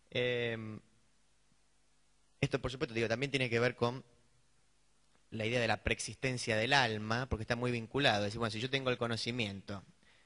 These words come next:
de forma innata, bueno, como de dónde viene. Bueno, estoy casi muy cercano a tener que postular la necesidad de un alma inmortal,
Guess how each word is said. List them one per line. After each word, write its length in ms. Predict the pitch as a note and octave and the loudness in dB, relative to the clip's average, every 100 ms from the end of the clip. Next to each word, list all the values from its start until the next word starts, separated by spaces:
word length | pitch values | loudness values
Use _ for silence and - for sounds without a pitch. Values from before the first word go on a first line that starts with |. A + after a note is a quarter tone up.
| _ _ _ _ - | _ _ _ _ -4
de 80 | G#2+ | -2
forma 360 | - B2+ B2+ | 0 0 0
innata, 840 | - B2 A#2+ B2 G2 - F#2+ G2 - | -2 -4 -2 -4 -4 -8 -10 -10 -8
bueno, 220 | - A2+ G#2 | -2 0 0
como 180 | G#2 | 0
de 80 | G#2+ | 4
dónde 300 | A#2+ C3+ B2 | 4 6 4
viene. 460 | A#2 G2+ F#2+ G2 - _ - - - | 4 0 -2 -8 -10 _ -20 -12 0
Bueno, 220 | A#2+ G2 - - _ _ - | 0 0 -8 -20 _ _ -8
estoy 220 | - C#3 | 0 0
casi 260 | - C3 | 2 0
muy 220 | C3 D#3 E3 | 2 4 6
cercano 560 | D3 C#3 D3+ D3+ E3 | 4 6 6 8 6
a 80 | D3+ | 4
tener 240 | A#2+ C3 | 4 2
que 80 | C3+ | 2
postular 680 | - - - C3 C#3 C#3+ E3 | 2 2 2 2 6 6 4
la 120 | A#2 A2+ | -2 -2
necesidad 400 | A2+ A#2 B2+ C3 | -2 0 2 2
de 60 | |
un 140 | B2+ C3+ | 2 2
alma 540 | C3+ C#3 C#3+ D3+ E3 - _ - | 2 0 0 -2 -2 -10 _ -6
inmortal, 640 | A2+ A2+ A2+ G2 G2 G#2 | -4 -2 -2 -2 -2 -8